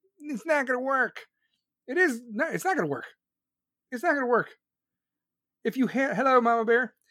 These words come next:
If you had something on this man, he would be in prison by now 'cause you hate him so much.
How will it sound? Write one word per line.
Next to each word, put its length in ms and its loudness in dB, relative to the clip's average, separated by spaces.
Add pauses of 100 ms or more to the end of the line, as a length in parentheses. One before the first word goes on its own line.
(240)
If 240 2
you 180 2
had 360 2
something 600 2 (320)
on 300 -2
this 200 -2
man, 380 -2 (540)
he 240 0
would 220 -4
be 180 0
in 100 0
prison 400 -4
by 200 -2
now 300 -6 (340)
'cause 200 -4
you 140 -8
hate 240 -2
him 300 -4 (260)
so 320 -2
much. 400 -8